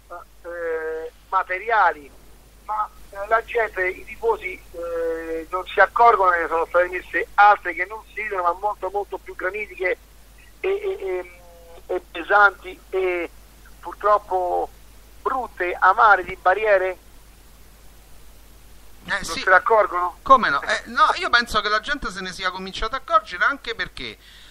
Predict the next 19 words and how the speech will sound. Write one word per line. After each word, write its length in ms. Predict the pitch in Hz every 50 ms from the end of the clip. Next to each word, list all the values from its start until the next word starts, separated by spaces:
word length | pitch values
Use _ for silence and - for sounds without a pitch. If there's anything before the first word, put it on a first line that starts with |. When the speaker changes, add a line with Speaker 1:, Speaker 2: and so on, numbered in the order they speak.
| - -
Speaker 2:
alcuni 440 | 160 175 - - 294 320 311 285
protestano, 760 | 240 220 208 190 156 147 127 113 - - 120 113 110 113 120 -
altri 420 | - 220 254 285 277 - - 208 180
sono 300 | - 208 202 196 180 175
finiti 400 | - 190 196 226 226 - 185 170
nel 180 | 165 165 160
vilipendio 600 | 156 - 170 160 170 - 202 202 196 190 170 165
e 20 | 151
nelle 220 | 156 151 147 151
offese, 380 | 147 123 - 196 190 165 165 143
e 20 |
secondo 420 | 123 - - 139 135 151 151 156 160
me 180 | 175 180 -
questa 320 | - 170 160 147 - 151 139
non 220 | 143 147 147 151
è 140 | 160 156 156
una 240 | 151 147 143 143 139
reazione 640 | 139 139 139 131 - - - 160 165 160 156 147 143
idonea 680 | 139 131 151 160 156 156 156 156 151 143 139 139